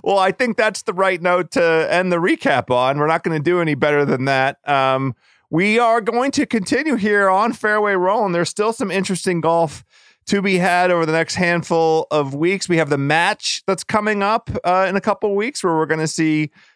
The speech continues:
Phil and Charles Barkley go up against, uh, Steph Curry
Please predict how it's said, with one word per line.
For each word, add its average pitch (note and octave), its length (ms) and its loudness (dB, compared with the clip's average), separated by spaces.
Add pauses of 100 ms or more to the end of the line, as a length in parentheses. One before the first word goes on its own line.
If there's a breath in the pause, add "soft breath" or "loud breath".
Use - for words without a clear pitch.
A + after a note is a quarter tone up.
(100 soft breath)
Phil G3 520 0
and D#3 220 0
Charles E3+ 360 0
Barkley F3+ 720 0
go D#3 220 0
up E3 140 -2
against, E3 680 -2
uh, C#3+ 300 2
Steph - 440 -2
Curry F#3 600 0